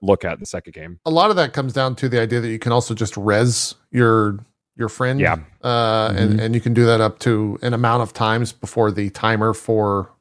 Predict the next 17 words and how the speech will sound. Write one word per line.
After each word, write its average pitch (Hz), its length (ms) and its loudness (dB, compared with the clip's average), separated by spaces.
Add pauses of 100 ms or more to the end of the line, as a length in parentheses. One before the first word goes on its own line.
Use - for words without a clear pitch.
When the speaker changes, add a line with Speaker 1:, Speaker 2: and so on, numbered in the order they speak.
Speaker 2:
resing 120 480 2
goes 110 640 -2
down 107 300 2
immediately. 123 640 0 (480)
And 135 100 -6
that 160 220 2
alone 139 380 -2
just - 300 -10
makes 123 280 -2
it, 107 160 -2 (260)
you - 100 -6
know, 87 200 -6 (200)
tenfold 117 460 2
easier. 92 400 -6 (540)
Um, 104 500 -4
Speaker 1:
Yeah. 85 100 -6
Speaker 2:
'cause 151 260 -2